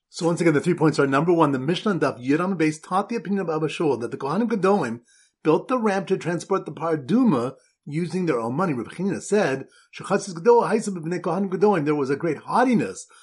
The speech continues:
among the Kohanim Gedolim, for they would needlessly spend more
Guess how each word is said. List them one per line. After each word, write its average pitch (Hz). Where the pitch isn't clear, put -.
among 139
the 123
Kohanim 117
Gedolim, 110
for 147
they 151
would 143
needlessly 180
spend 156
more 151